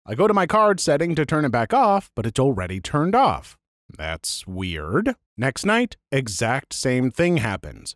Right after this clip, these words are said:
"Thirty-five minutes to home from First Street and Story." What the? Still definitely not over there. Check cards feature and the notifications are still turned off, so no idea why I'm getting a notification. Few days later, a friend and I are out running errands and he misses his intended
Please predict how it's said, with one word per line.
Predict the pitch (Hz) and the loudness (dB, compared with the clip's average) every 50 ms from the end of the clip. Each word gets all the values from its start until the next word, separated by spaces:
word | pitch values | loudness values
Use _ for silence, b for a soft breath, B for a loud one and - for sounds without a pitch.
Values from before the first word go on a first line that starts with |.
| _ _ | _ _
"Thirty-five | 101 110 123 151 139 175 175 185 190 | -4 -2 0 0 2 2 2 4 4
minutes | 226 233 226 - - | 2 2 0 0 0
to | 226 196 | 2 2
home | 220 285 294 262 240 208 | 4 4 4 4 2 2
from | - 170 165 175 151 | 0 0 0 0 0
First | - 196 247 240 - | 0 0 0 0 0
Street | - - 269 269 226 | 0 0 -2 0 0
and | 233 240 | 0 -2
Story." | - - 247 240 220 156 104 82 - - - - _ _ _ _ | 0 2 4 4 4 4 2 0 -4 -10 -16 -20 _ _ _ _
What | 226 320 - _ | -2 -2 0 _
the? | - 202 - - _ _ _ _ _ _ _ _ | 0 0 0 -2 _ _ _ _ _ _ _ _
Still | - - - - 262 294 320 311 | -12 -12 -6 -2 0 0 0 0
definitely | 226 160 - - 220 240 - 269 247 240 - 214 220 220 | -2 -4 -2 -2 -2 0 0 0 0 0 2 0 2 2
not | 226 226 233 247 | 4 4 4 6
over | 269 269 233 220 | 4 6 6 4
there. | 185 151 123 90 69 57 - - _ _ _ | 4 4 2 0 -2 -6 -12 -18 _ _ _
Check | - - 143 165 - | -2 0 0 0 2
cards | - 220 247 254 240 190 - | 2 2 4 2 2 0 0
feature | 214 214 208 - 233 226 226 | 0 0 2 4 4 4 4
and | - 143 165 196 208 202 | 4 2 2 2 2 2
the | |
notifications | 190 208 208 214 202 214 202 226 226 226 - - 233 233 233 208 | 2 2 2 0 0 0 2 2 2 2 2 0 0 0 0 0
are | - - 214 240 | -2 -2 -2 -2
still | - - - 180 196 220 226 | -4 -2 -2 0 0 2 0
turned | - - 233 254 247 | 2 2 2 2 4
off, | 247 254 247 185 - | 4 2 2 0 0
so | - 165 175 180 | 0 0 0 2
no | 175 180 202 240 254 196 | 2 0 2 2 2 0
idea | 185 202 220 220 151 127 220 254 247 220 214 | 0 0 0 -2 0 0 0 2 4 4 4
why | 202 156 151 185 226 233 | 2 2 2 2 2 4
I'm | 247 247 233 196 | 2 2 2 2
getting | 185 190 214 226 | 2 2 2 2
a | 220 | 2
notification. | 180 139 131 147 160 - 240 - - - 359 339 277 - - 117 82 65 - _ _ _ - | 2 2 2 2 0 -2 -6 -6 -4 -4 -2 -2 -2 -2 -4 -4 -4 -6 -12 _ _ _ -2
Few | 117 131 | 0 2
days | 131 139 143 147 123 | 4 4 4 4 4
later, | 156 185 208 240 240 247 240 | 4 2 4 4 4 4 4
a | 160 - | 4 4
friend | - 202 240 233 | 2 4 4 4
and | 220 202 | 4 6
I | 202 202 214 214 | 4 4 4 4
are | 190 170 165 | 4 4 4
out | 175 196 190 127 | 4 4 2 2
running | 139 170 196 214 214 - - | 2 2 2 2 0 0 0
errands | 214 240 226 180 160 160 170 175 175 - | 0 2 2 2 2 0 0 -2 -2 -2
and | - 156 | -2 0
he | 151 185 | 2 4
misses | 170 175 226 - - 233 202 - | 4 2 2 2 0 0 0 2
his | 220 202 170 | 0 0 0
intended | 190 180 156 147 - 208 208 185 156 143 | 0 0 0 0 0 0 0 2 0 0